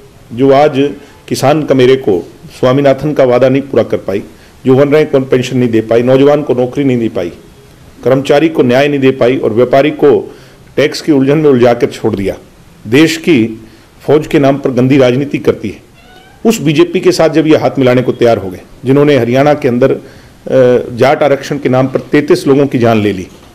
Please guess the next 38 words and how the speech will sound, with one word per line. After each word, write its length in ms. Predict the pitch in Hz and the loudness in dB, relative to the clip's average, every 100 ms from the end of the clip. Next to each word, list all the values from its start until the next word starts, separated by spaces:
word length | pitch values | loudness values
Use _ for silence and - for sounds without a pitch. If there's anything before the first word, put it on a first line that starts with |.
| - - - - - | -20 -20 -20 -20 -4
पंचकुला 360 | 139 135 180 180 | -4 0 0 2
के 120 | 170 | 0
अंदर 160 | 160 143 | 0 2
जो 120 | 127 | 0
घटना 240 | - 143 | 0 0
घटी 260 | 107 110 - - - | 0 -2 -6 -12 -10
वो 60 | 127 | -6
कोई 140 | 127 | -2
भूल 220 | 113 143 | 0 2
नहीं 100 | 131 | 2
सकता। 380 | 127 - 98 - - - - _ - - - | 0 -6 -10 -12 -20 -20 -20 _ -20 -20 -8
जिस 340 | 120 185 - | 0 0 0
बीजेपी 440 | 143 143 160 160 156 | -4 0 0 2 0
ने 80 | 151 | 2
बिल्डर्स 380 | 135 143 170 | 2 2 0
के 120 | - 143 | -2 -2
साथ 240 | 135 135 | -2 -2
मिलकर 280 | 117 113 107 | -4 -2 0
के 120 | 143 | 2
अरावली 360 | 120 131 143 160 | 2 2 2 0
की 100 | 160 | -2
पहाड़ियों 380 | 117 117 143 | -2 0 -2
को 100 | 143 | 0
भी 80 | 131 | 0
बेचने 320 | 117 113 131 | 0 0 -2
का 120 | 120 120 | 0 -2
प्रयास 420 | - 117 110 - | 0 -2 -2 -4
किया 160 | 101 85 | -10 -12
है, 140 | - _ - - - _ _ 220 | -16 _ -20 -20 -20 _ _ -4
उस 160 | 226 | -2
बीजेपी 340 | 196 175 214 202 | 0 0 0 0
के 100 | 185 | 0
साथ 160 | 190 | 0
भी 140 | 165 170 | 2 2
अगर 140 | 160 | 2
ये 80 | 151 | 2
मिल 160 | 135 120 | 2 2
जाएंगे 340 | 120 117 | 0 0